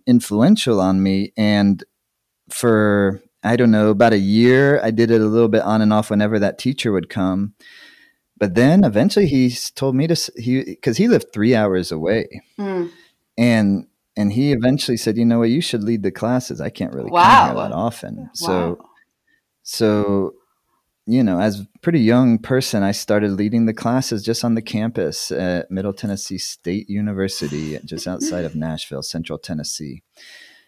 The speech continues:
Speaker 1: And people started, would come, you know, other kids, other, uh, going to school there would come. And it just kinda worked for me from the beginning. I never had any aspiration to be a teacher, and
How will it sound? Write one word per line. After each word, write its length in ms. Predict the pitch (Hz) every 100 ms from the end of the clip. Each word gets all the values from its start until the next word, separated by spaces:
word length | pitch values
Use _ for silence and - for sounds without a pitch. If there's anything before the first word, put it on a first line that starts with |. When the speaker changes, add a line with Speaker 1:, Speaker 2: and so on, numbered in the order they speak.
| _ _ _
Speaker 1:
And 720 | 107 107 101 98 95 92 85 -
people 240 | 127 156 180
started, 320 | 196 208 -
would 180 | 220 220
come, 400 | 226 254 175 101
you 140 | 101
know, 140 | 147 151
other 240 | 139 151
kids, 580 | 147 160 165 110 110 -
other, 520 | 101 113 110 113 - -
uh, 60 | 80 104
going 220 | 107 107
to 60 | 104
school 340 | - 131 127
there 180 | 110 98
would 140 | 98
come. 400 | - 123 170 113
And 240 | - 101 101
it 80 | 104
just 220 | 170 -
kinda 180 | 233 190
worked 460 | 101 135 - -
for 200 | - 101
me 160 | 95 98
from 220 | - 95
the 80 | 90
beginning. 260 | 90 101
I 60 | 90
never 420 | 95 104 123 127
had 200 | 120 104
any 180 | 101 98
aspiration 800 | 80 90 - 82 82 87 - 90
to 60 | 85
be 120 | 85
a 60 | 78
teacher, 640 | - 92 - 90 85 82 _ - - _ _ _
and 720 | - 95 87 85 85 85 85